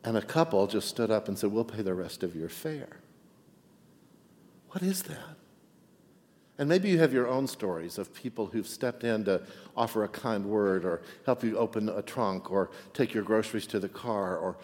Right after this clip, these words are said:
mow your lawn or stand with you in a difficult time of challenge or have done something even more profound. But that's what we're talking about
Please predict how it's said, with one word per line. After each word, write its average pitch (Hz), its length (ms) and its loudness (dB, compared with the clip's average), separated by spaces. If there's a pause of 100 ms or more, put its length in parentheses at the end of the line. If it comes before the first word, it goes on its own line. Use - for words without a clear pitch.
(140)
mow 120 220 6
your 107 240 2
lawn 98 480 2
or 98 340 0 (220)
stand 127 340 2
with 113 220 0
you 104 160 0
in 98 80 0
a 98 60 0
difficult 101 460 -2
time 95 440 0 (260)
of 104 140 -4
challenge 107 600 0
or 95 220 4 (380)
have 113 120 -2
done 120 200 2
something 113 400 0
even 104 240 2
more 104 300 4 (180)
profound. 95 840 -4 (1400)
But - 120 -8
that's 143 200 0
what 107 140 4
we're 101 80 2
talking 127 480 -2
about 82 420 -4